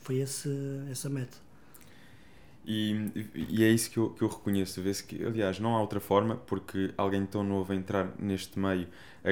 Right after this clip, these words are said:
Speaker 2: E agora vem-, vemos que a Beatriz já olha para isto de outra forma, mas
Speaker 1: Sim,
Speaker 2: pá,
Speaker 1: claro.
Speaker 2: com dezasseis anos de,
Speaker 1: Yeah.
Speaker 2: a, a entrar neste meio, que é um meio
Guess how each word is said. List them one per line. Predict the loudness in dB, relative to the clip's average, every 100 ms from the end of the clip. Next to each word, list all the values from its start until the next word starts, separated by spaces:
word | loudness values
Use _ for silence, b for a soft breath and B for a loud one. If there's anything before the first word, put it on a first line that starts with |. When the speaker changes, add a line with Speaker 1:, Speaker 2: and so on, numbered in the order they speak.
| 6
Speaker 2:
E | 8
agora | 12 12 10
vem-, | 8 4 2
vemos | 4 4
que | 2
a |
Beatriz | 0 4
já | 8
olha | 8 8
para | 6
isto | 4 6
de | 4
outra | 6 4
forma, | 6 6 6
mas | 2
Speaker 1:
Sim, | 4 4
Speaker 2:
pá, | 4
Speaker 1:
claro. | 2
Speaker 2:
com | 2
dezasseis | 0 0 4 4 4
anos | 4 4 2
de, | -2 -4 -4 -2
Speaker 1:
Yeah. | -2 -4 -14 -12 -2
Speaker 2:
a, | 0
a | 4 6
entrar | 6 6 6
neste | 4 2
meio, | 2 2
que | 4
é |
um | 6
meio | 6